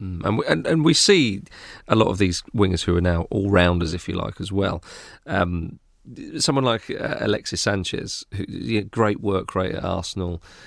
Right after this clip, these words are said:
Um, again, would you call him a, a, a winger? Um, Riyad Mahrez, perhaps, for, for Leicester, Tom?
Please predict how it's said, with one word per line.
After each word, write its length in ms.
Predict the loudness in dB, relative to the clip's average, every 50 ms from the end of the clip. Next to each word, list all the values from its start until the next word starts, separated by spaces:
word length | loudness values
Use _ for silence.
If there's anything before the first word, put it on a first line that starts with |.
| -20 _ -2
Um, 280 | -2 0 0 0 -4 -4 -4
again, 360 | -2 0 0 0 0 -2 -2
would 180 | -2 -2 -2 -2
you 80 | -4 -6
call 260 | -4 -2 0 2 2
him 80 | 2
a, 80 | 0 -2 -4 -4 -2 -2
a, 80 | -2 0 0 -2
a 20 |
winger? 560 | -4 0 2 2 4 4 4 2 2 0 0 -4 -8 -18 -20 -20 -20 _ _
Um, 500 | -10 -6 -4 -4 -4 -4 -4 -6 -8 -10 -12 -14 -14 -14 -14 -14 -14 -14 -16 -16 -18 -18 -10
Riyad 280 | -4 0 2 2 2 0
Mahrez, 520 | 0 -2 0 0 2 0 0 0 -2 -4
perhaps, 320 | -6 -6 -6 -6 -6 -8
for, 280 | -10 -10 -10 -10 -10 -12 -14 -14
for 160 | -10 -6 -6
Leicester, 360 | -4 -6 -6 -8 -8 -10 -12
Tom? 300 | -8 -8 -8 -8 -8 -10